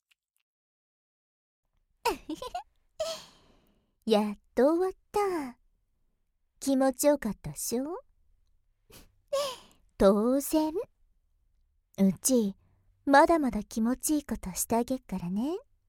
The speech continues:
<laughs> できっからさ。そうだよ。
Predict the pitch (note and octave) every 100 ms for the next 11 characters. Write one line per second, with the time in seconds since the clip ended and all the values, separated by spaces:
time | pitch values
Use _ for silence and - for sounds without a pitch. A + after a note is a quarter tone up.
0 | _ _ _ _ F#4 C#4 _ _ - B4+
1 | A4 - _ _ - A3+ A3+ A#3 - F4+
2 | - A#4 D4+ B3 C#4 C#4+ B3+ A3+ _ _
3 | _ _ _ _ _ _ _ _ _ _
4 | _ - - G#3 F#4 D#4+ F#3+ - F4+ B4+